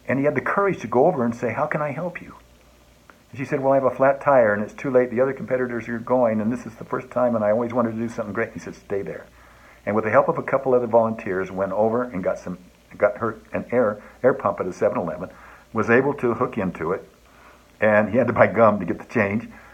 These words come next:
took the gum and used it to plug up the hole, and off he went. Now, this is when we caught him, and he was exhausted. Michael, my friend, grabbed it and took off running with it. I stayed with Tony, made sure he was all right, then took off, caught up with him, get, and several other people helped this young lady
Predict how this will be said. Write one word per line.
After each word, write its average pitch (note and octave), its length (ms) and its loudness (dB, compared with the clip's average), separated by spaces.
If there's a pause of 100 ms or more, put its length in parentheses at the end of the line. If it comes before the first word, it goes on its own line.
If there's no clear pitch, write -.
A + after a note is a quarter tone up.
(180)
took D#3 160 2
the A#2+ 60 0
gum C#3 260 6
and A2 100 2
used B2 220 4
it A#2 60 -8
to - 80 -8
plug A#2 200 6
up A2+ 120 0
the A#2 80 2
hole, G#2+ 420 0 (380)
and A#2 120 4
off A#2 180 8
he A#2+ 80 2
went. G#2+ 340 0 (1500)
Now, A#2 240 8
this D#3 220 0
is B2+ 80 -2
when A2 160 4
we C#3+ 120 4
caught F2 260 6
him, G2+ 100 -2
and G2 120 0
he B2 60 4
was F#2+ 180 -2
exhausted. F#2+ 680 2 (400)
Michael, A2+ 380 4
my G#2 160 4
friend, A2 280 2
grabbed G2 280 6
it G2 40 -4
and F2+ 80 -8
took A2 200 0
off F#2 180 4
running E2 240 2
with C#2+ 160 -4
it. - 160 -4 (320)
I A#2 160 8
stayed - 280 6
with A2 140 4
Tony, G#2+ 200 4
made G2+ 160 -2
sure G2+ 140 -4
he G#2+ 80 0
was F2+ 180 0
all F2 80 8
right, A#2 160 4
then G2+ 180 2
took - 200 0
off, F2+ 220 2 (280)
caught G#2+ 160 8
up A2 120 6
with G2 120 2
him, F#2 100 0
get, G2 220 0
and F#2 100 0
several A#2+ 280 8
other A#2 120 6
people G2+ 300 0
helped G#2 260 2
this G2 180 -4
young F#2+ 180 0
lady F2 360 -2